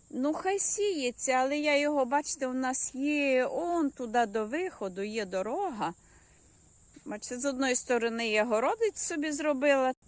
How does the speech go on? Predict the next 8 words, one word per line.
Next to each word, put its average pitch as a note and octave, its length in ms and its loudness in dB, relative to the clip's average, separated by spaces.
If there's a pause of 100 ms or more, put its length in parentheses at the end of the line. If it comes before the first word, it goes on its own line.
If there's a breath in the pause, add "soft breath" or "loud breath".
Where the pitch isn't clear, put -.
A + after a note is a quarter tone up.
(500 soft breath)
Подивіться, B3 440 -4
яка D4+ 420 -2
це, B3 300 0 (1120 soft breath)
ну, C#4 220 0 (160)
ну D4+ 140 4
хіба E4 300 2
не D4+ 140 4
гарно? C4+ 500 0